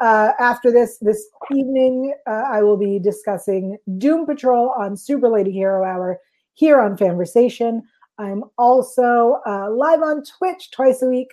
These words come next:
on Mondays and Wednesdays, poorly playing video games, so you can <laughs> check me out there. Uh, I think that's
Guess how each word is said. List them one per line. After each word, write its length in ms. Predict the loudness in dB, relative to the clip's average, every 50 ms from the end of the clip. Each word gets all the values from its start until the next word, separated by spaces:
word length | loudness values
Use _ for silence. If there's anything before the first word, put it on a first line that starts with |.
| _ -12
on 600 | -10 -8 -8 -8 -8 -6 -6 -6 -4 -4 -4 -4
Mondays 320 | -4 0 2 2 4 4 2
and 140 | 0 0
Wednesdays, 540 | 0 0 0 0 0 2 4 4 6 4 4 0 -4 -16 _ _ _ _ _ _
poorly 460 | -2 2 4 4 4 4 4 4 2
playing 420 | 0 0 2 2 4 4 2 2 2
video 280 | 2 4 4 4 2
games, 400 | 2 2 0 0 -2 -4 -8 -8
so 80 | -4 -4
you 140 | -4 -4 -4
can 160 | -6 -10 -12
<laughs> 0 |
check 320 | -8 -4 -4 -4 -2 -2
me 140 | -6 -6 -6
out 180 | -8 -10 -4 2
there. 420 | 6 6 6 6 6 4 0 -2 -8 _ _ _ _ _ _ _ _ _ _ -8
Uh, 220 | -6 -6 -4 -6 -6
I 40 | -8
think 280 | -8 -6 -8 -6 -6 -6
that's 180 | -8 -6 -4